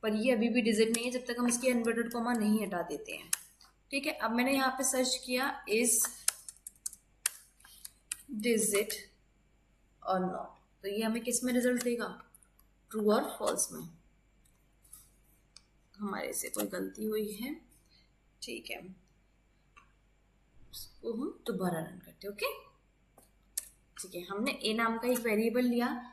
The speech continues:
और उसमें हम लोगों ने क्या किया बेटा, वन, टू, थ्री, फ़ोर, फ़ाइव, जो भी हमें लिखना था,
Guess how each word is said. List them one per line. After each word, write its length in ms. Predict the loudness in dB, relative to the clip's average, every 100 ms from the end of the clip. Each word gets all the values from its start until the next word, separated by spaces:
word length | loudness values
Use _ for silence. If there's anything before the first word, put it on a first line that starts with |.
| -16 -2
और 120 | 0
उसमें 260 | 2 2 2
हम 180 | 2 2
लोगों 160 | 2 2
ने 100 | 0
क्या 200 | -2 -2
किया 220 | -2 -2
बेटा, 260 | 0 -2 -4 -6 -10 _ _ _ _ _ -20 _ _ _ _ _ _ _ -20 -16
वन, 360 | 0 2 2 0 -4 -8 -8
टू, 200 | -4 -4 -6
थ्री, 240 | -4 -2 -2 -6
फ़ोर, 280 | -2 -2 -2
फ़ाइव, 360 | -4 -4 -4 -4
जो 140 | 0 6
भी 120 | 6
हमें 200 | 6 4
लिखना 300 | 0 -2 -6
था, 180 | -8 -14